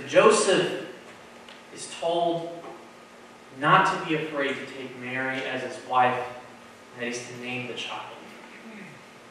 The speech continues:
God right here has a very specific plan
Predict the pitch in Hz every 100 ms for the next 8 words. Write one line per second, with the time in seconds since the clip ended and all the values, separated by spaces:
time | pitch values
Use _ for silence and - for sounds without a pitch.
0 | - 139 139 151 147 147 143 135 131 123
1 | - - - 147 - - - 156 160 165
2 | 165 160 - 160 - 175 - 147 143 -
3 | 143 135 131